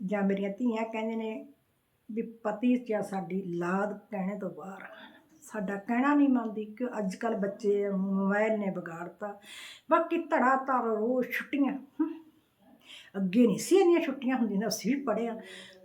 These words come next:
ਕਦੇ ਸਾਨੂੰ ਦੀਵਾਲੀ ਦੁਸਹਿਰੇ ਦੀ ਛੁੱਟੀ ਨਹੀਂ ਸੀ ਹੋਈ, ਕਦੇ ਵੀ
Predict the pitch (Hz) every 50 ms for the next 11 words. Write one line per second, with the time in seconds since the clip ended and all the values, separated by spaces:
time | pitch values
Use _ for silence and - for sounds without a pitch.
0 | - - - - - 269 269 269 285 285 277 285 254 247 233 220 208 226 214 214
1 | 214 208 202 196 190 196 - 208 190 185 190 196 220 196 - 202 190 - 220 214
2 | 208 - - - 190 143 151 - - - _ _ _ _ _ _ _ _ _ _
3 | _ _ _ _ _ _ _ _ _ - 311 302 294 294 285 262 233 214 214 202